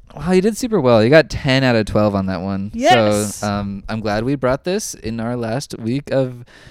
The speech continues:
Speaker 1: sort of Italian Horror Month.
Speaker 2: Yeah, sorry we didn't watch the movie, but we will be watching it eventually, so.
Speaker 1: Yeah, we, we promise we'll get back to it. We did this with The Final Girls, too. We had to cancel our episode and bring it back, and that
Speaker 2: Yeah.
Speaker 1: was a great episode.
Speaker 2: Yeah.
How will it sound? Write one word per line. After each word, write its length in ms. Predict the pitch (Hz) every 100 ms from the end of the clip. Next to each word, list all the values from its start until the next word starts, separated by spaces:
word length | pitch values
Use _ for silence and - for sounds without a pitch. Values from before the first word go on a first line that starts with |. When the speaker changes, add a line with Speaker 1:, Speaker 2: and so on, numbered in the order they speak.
| - -
Speaker 1:
sort 420 | - - 113 117
of 160 | 120 127
Italian 320 | 135 117 127
Horror 220 | 120 107
Month. 200 | 110 143 -
Speaker 2:
Yeah, 240 | 277 269
sorry 320 | 262 285 294
we 80 | 294
didn't 380 | 285 285 277 -
watch 240 | 254 262
the 80 | 254
movie, 240 | 254 262
but 120 | 247 226
we 120 | 233
will 160 | 247
be 80 | 254
watching 280 | 240 240 247
it 60 | 240
eventually, 460 | 262 254 214 208
so. 380 | - - 214 208
Speaker 1:
Yeah, 180 | 127 117
we, 240 | 104 120 -
we 240 | 123 135
promise 400 | 135 151 143 143
we'll 80 | 127
get 100 | 113
back 160 | 98 92
to 120 | 98 92
it. 40 |
We 80 | 123
did 160 | 170 214
this 160 | 226
with 120 | 165
The 80 | 120
Final 260 | - 110 107
Girls, 300 | 92 92 87
too. 200 | - 101
We 100 | 98
had 100 | 107
to 80 | 101
cancel 340 | 98 95 101
our 60 | 95
episode 300 | 98 98 98
and 60 | 95
bring 160 | 92
it 80 | 90
back, 240 | 90 92 -
and 100 | 98
that 40 | 127
Speaker 2:
Yeah. 40 |
Speaker 1:
was 100 | 175
a 60 | 104
great 240 | 104 107
episode. 400 | 143 113 98 92
Speaker 2:
Yeah. 280 | 285 349